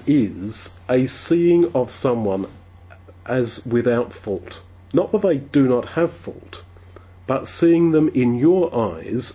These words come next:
as if they do not. And putting it in a, in another, uh, way, this is what Paul means in Romans when he talks about imputed righteousness, that we shall be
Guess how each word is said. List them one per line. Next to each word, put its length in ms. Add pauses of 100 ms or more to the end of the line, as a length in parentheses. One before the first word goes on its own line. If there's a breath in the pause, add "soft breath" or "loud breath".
(100)
as 300
if 220
they 180
do 140
not. 360 (760 loud breath)
And 420 (320)
putting 220
it 80
in 120
a, 200
in 160
another, 380 (400)
uh, 160
way, 600 (380 loud breath)
this 180
is 120
what 220
Paul 220
means 320
in 120
Romans 380
when 80
he 60
talks 260
about 280
imputed 640
righteousness, 920
that 160
we 180
shall 280
be 200